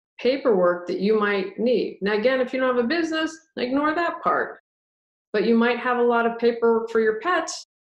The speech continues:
because you've got lots of things. You have a pet that's medically ill, so you need to come up with a plan and say,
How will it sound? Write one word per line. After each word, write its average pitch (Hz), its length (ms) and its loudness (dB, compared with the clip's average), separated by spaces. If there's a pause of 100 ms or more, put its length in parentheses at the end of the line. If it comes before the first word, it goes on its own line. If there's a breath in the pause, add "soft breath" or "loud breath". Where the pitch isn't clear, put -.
(100)
because 226 300 0
you've 220 120 0
got 220 240 0
lots 226 260 0
of 226 120 -4
things. 233 240 4
You 220 80 4
have 202 80 2
a 196 140 -4
pet 214 260 -4
that's 202 240 -4
medically 208 460 2
ill, 208 200 4
so - 160 -6
you 185 80 2
need 190 140 2
to 190 100 0
come 214 160 -4
up 196 140 -2
with 185 140 -6
a 170 140 -8
plan 202 360 0
and 160 100 -4
say, 190 160 -2